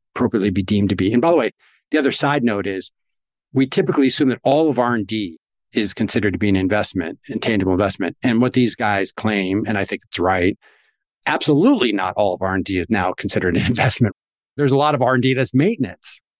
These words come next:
classic maintenance. You get an update on your Microsoft operating system or something,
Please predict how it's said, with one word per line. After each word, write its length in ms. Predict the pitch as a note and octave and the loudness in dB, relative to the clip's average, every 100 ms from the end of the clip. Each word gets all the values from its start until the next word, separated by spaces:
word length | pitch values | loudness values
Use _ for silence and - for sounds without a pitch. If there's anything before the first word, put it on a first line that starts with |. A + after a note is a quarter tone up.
| - | -8
classic 480 | - A#2+ C#3 B2 | -2 -2 0 -2
maintenance. 400 | G#2+ C#3 A#2 F2+ | 0 0 0 -2
You 80 | A#2+ | -2
get 100 | A#2 | 0
an 80 | A2 | 0
update 300 | A2+ B2+ G#2+ | -2 0 0
on 100 | G#2+ | 0
your 80 | F#2 | -2
Microsoft 760 | F#2+ C3+ A#2+ - F#2+ F2+ - - _ _ _ _ _ | -2 0 -2 0 -2 -2 -8 -20 _ _ _ _ _
operating 440 | G#2+ A#2 - G2 F#2+ | -2 0 2 0 0
system 380 | - F#2+ F#2+ | -2 -2 0
or 60 | F#2 | 0
something, 360 | F#2 G2+ G#2 | 0 0 -2